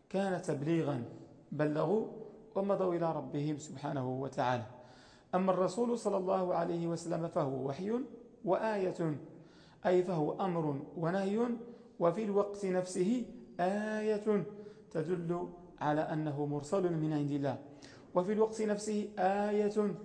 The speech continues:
صالحة للإعجاز والتحدي بها في كل زمان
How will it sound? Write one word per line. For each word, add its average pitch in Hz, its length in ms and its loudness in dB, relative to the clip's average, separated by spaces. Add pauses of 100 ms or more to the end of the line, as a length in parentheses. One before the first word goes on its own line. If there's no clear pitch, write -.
(140)
صالحة 180 800 2 (500)
للإعجاز 165 760 6
والتحدي 165 640 4
بها 175 360 0 (500)
في 160 140 -4
كل 147 260 -4
زمان 147 520 -2